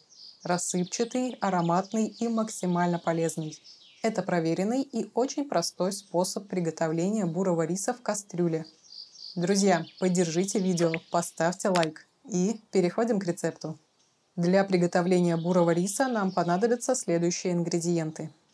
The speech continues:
Двести грамм бурого риса, четыреста двадцать пять миллилитров питьевой воды,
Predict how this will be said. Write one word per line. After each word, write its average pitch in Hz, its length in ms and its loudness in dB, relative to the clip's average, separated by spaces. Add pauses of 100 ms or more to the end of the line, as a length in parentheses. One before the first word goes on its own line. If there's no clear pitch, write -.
(400)
Двести 190 400 2
грамм 165 340 2
бурого 170 320 4
риса, 175 440 0 (840)
четыреста 220 560 0
двадцать 185 480 -2
пять 170 260 0
миллилитров 185 600 0
питьевой 175 420 0
воды, 160 420 -2